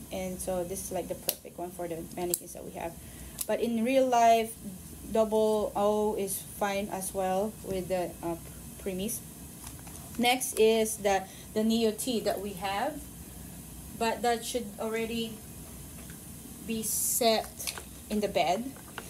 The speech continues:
So just make sure that you know where's it at. Oh, if you need to do a blow-by oxygen, you could use this as a blow-by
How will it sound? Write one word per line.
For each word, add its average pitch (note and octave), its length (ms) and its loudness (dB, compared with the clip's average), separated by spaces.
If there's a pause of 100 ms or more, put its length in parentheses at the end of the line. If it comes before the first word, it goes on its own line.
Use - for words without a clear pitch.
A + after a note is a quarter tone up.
(160)
So G#3+ 400 6
just G#3 220 -2
make G#3 140 2
sure G#3+ 260 0
that G#3 160 2
you G3+ 100 0
know G3+ 160 0
where's F#3 340 0
it F3+ 120 -4
at. F#3+ 280 -2 (1120)
Oh, A3+ 280 6
if A3 160 0
you A#3+ 60 2
need B3 160 2
to A#3 100 2
do G#3 140 4
a F#3 60 6
blow-by G3+ 460 4
oxygen, E3+ 600 -2 (1500)
you A3+ 100 2
could A3+ 220 4
use A3+ 180 2
this G#3+ 160 0
as G3 140 -2
a F#3 80 0
blow-by E3 400 -2